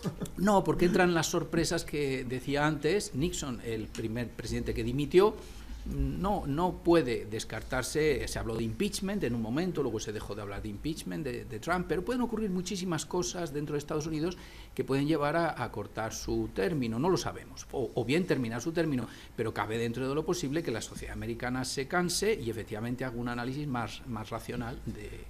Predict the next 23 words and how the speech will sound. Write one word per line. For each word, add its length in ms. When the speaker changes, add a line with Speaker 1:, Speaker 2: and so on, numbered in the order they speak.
Speaker 1:
Martín, 420
yo 100
creo 160
que 80
ha, 180
ha 60
tocado 240
un 100
tema 220
que 80
es 160
clave 240
para 140
analizar 360
la 80
figura 300
de 80
Trump, 240
que 160
es 160
¿cuánto 600
hay 240
ahí 260